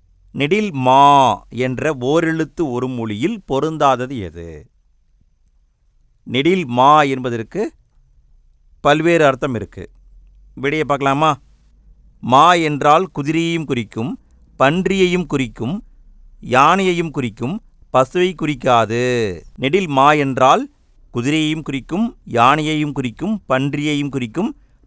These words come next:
பசுவை குறிக்காது. பசுவை குறிக்கணும்னா கோ அப்படின்னு போட்டு விடணும். சரிங்களா? அடுத்து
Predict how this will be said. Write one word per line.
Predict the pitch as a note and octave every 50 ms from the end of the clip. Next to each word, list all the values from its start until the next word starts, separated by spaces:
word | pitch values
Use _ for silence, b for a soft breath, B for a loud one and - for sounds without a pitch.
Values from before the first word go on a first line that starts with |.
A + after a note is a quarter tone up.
| _ -
பசுவை | C#3 D3+ - F3+ F3+ D#3+
குறிக்காது. | C#3 C#3 B2+ G#2 A#2 G#2+ G2+ F#2+ G2 G2+ - _ _
பசுவை | - C#3+ D#3 - F#3+ F#3+ F3+
குறிக்கணும்னா | C#3+ F3 D#3 D3+ C3+ D#3 C#3+ C#3 C#3 C#3 D3+ F3+ A3 - - - _ - - - - _ _ _ _ _ _
கோ | - F3 F#3+ G3 G3+ G3 F#3 D3 - -
அப்படின்னு | - B2+ B2 C3 B2 C3+ D#3 D3
போட்டு | - B2 A2 G2 G2
விடணும். | F#2+ F2+ F2 - - _ _
சரிங்களா? | _ - A#2 A2+ A#2 A#2 - _ _ _ _ _ _ _ _ _ _ _ _ _ -
அடுத்து | A2+ A2+ - A#2+ A#2 B2